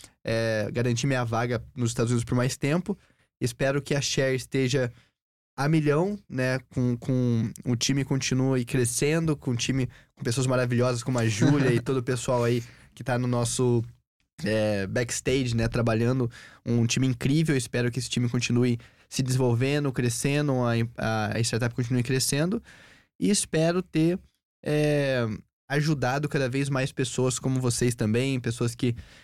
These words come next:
Speaker 1: estão aí no, entrando na faculdade,
Speaker 2: Com
Speaker 1: né?
Speaker 2: certeza.
Speaker 1: Que a Connect, né, que é a conferência que a gente criou aí na, na, na U S F, esteja fazendo o seu papel,
Speaker 2: Sim.
Speaker 1: ajudando essas pessoas. Espero que vocês participem dela também, né?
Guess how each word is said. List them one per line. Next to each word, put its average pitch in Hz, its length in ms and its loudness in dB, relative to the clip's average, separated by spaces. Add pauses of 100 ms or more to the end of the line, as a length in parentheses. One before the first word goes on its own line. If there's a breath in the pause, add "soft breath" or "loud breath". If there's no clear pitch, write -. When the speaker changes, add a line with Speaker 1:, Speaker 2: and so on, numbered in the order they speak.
(120)
Speaker 1:
estão 127 380 0
aí 123 180 2
no, 113 440 2 (100)
entrando 113 380 0
na 117 100 2
faculdade, 120 720 -2
Speaker 2:
Com 110 80 0
Speaker 1:
né? 117 120 4
Speaker 2:
certeza. 113 480 0
Speaker 1:
Que - 20 -14 (420 loud breath)
a 113 120 -2
Connect, 147 720 -2
né, 123 140 0
que 120 120 -4
é - 20 0
a 117 60 -2
conferência 123 360 0
que - 60 -4
a 120 40 0
gente 123 220 -2
criou 117 420 2
aí 110 140 2
na, 110 320 -2 (400)
na, 104 480 0
na 98 140 -4
U 110 140 2
S 107 200 -2
F, 120 220 -2
esteja 127 500 0 (800)
fazendo 143 480 0
o - 20 0
seu 139 160 -2
papel, 131 540 0
Speaker 2:
Sim. 131 80 2
Speaker 1:
ajudando 120 460 -2
essas 120 200 -4
pessoas. 135 580 0 (360 loud breath)
Espero 127 240 -2
que - 100 -8
vocês 127 280 0
participem 113 440 -2
dela 110 240 0
também, 110 380 0
né? 110 200 0